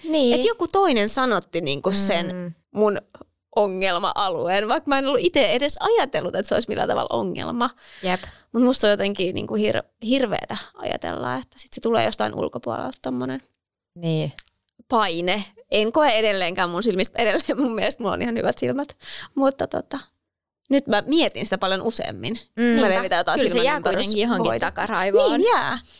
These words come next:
Speaker 1: Ja varsinkin, kun se ehkä se tulee vielä tuollaiselta joltain ikään kuin ammatti-ihmiseltä,
Speaker 2: Kyllä,
Speaker 1: niin
Speaker 2: kyllä.
Speaker 3: Mut
Speaker 1: Joo.
Speaker 3: oikeesti tätä kun niinku ajattelee, kun katsot asiaa silleen, et, et okei, on fakta, että me kaikki vanhen-, vanhennutaan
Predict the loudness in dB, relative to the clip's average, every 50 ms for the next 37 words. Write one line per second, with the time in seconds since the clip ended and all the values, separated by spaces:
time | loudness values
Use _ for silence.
0 | -8 -4 0 0 0 0 0 -2 -2 -2 -2 0 0 0 -2 -2 -4 -4 -8 -8
1 | -10 -8 -4 0 2 2 2 2 0 -2 0 -2 -4 -2 -2 -4 -4 -2 -4 -2
2 | -2 -2 -4 -4 -8 -8 -8 -6 -6 -6 -8 -4 -4 -4 -4 -2 -4 -4 -6 -6
3 | -6 -4 -4 -4 -2 -4 -4 0 2 4 4 4 4 4 2 2 0 -4 -8 -8
4 | -4 0 2 4 4 4 2 0 -6 _ _ _ _ 2 2 4 4 2 0 -2
5 | -6 -2 2 4 4 4 4 4 4 4 4 4 4 2 2 2 0 2 0 2
6 | 2 2 2 2 0 0 -2 -4 -4 -2 0 0 0 2 4 4 4 4 2 2
7 | 0 2 2 2 0 -2 -6 -8 -12 _ _ _ _ _ _ _ _ _ -6 -6
8 | -6 -8 _ _ _ -2 0 2 2 2 2 2 0 -2 0 0 -2 -2 -2 -2
9 | -4 -2 -2 0 0 -2 0 2 0 2 2 0 0 2 2 2 2 2 0 -2
10 | -4 -10 _ -6 -2 0 0 2 2 0 0 0 0 0 -2 -2 -4